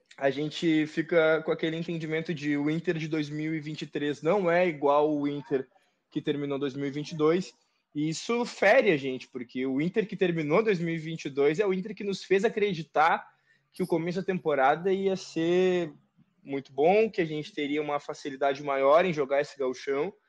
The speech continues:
e que nos fez ficar empolgado no período de férias, né? É, isso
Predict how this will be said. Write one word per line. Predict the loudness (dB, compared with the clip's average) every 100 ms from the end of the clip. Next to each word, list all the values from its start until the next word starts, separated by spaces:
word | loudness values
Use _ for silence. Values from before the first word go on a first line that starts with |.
| _ _ _ _ _ -6
e | -2 0 0 0 -2
que | -2 -4
nos | -2
fez | -2 -2
ficar | -2
empolgado | 0 2 4 6 6 6 2
no | 0
período | -2 -2 -2
de | -6
férias, | 0 2 4 0 -4
né? | -10 _ _ _ _ _ _
É, | -8 -6 -6 -6 -6 -6 -8 -8 -10 -14 -18 _ _ _ _ -4
isso | -4 -4 -2 0 0 -2